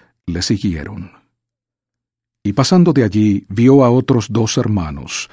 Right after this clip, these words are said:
a Jacobo, hijo de Zebedeo, y a Juan, su hermano, en la barca con Zebedeo, su padre,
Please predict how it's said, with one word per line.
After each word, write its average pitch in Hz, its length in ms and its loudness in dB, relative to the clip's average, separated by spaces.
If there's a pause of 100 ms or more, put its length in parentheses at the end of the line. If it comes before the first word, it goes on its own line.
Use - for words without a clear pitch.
(340)
a 104 100 -2
Jacobo, 117 640 2
hijo 110 320 0
de 107 80 -2
Zebedeo, 107 600 -2
y 101 80 -4
a 95 40 -6
Juan, 104 440 -2
su 104 160 -6
hermano, 95 500 -4 (260)
en 143 140 6
la 131 100 4
barca 143 400 0
con 123 200 0
Zebedeo, 104 580 -2
su - 200 -10
padre, 101 420 -4